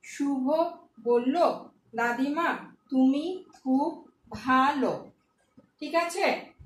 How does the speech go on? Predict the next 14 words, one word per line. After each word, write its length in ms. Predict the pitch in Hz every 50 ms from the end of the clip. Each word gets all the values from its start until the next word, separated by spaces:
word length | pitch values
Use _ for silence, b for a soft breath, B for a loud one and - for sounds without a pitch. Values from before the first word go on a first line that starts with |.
| - -
আজকে 360 | 254 269 262 - - - 330 330 330
তাহলে 460 | 285 269 269 262 302 302 311 330 359 415 440 - - - _ _
তোমরা 360 | - 269 269 269 277 285 311 339 403 440 - - -
কি 120 | - 285 262 277
করবে? 360 | 285 294 277 285 285 311 339 - - - - - _ -
শুভ 300 | - - 285 285 269 262 294 330 330 320 269
ও 40 | 254 262 254
দাদিমা 440 | 254 254 247 254 262 262 269 302 349 381 - - - _ _
এটা 240 | - 254 247 247 294 302
পুরোটা 380 | - - 269 262 269 262 294 294 302
বাসায় 380 | 254 233 233 233 - 277 254 254
ভালো 240 | 240 247 240 247 254 262 262 262
করে 260 | - 285 277 294 339 - - - - _ _ -
রিডিং 320 | 254 269 262 254 311 359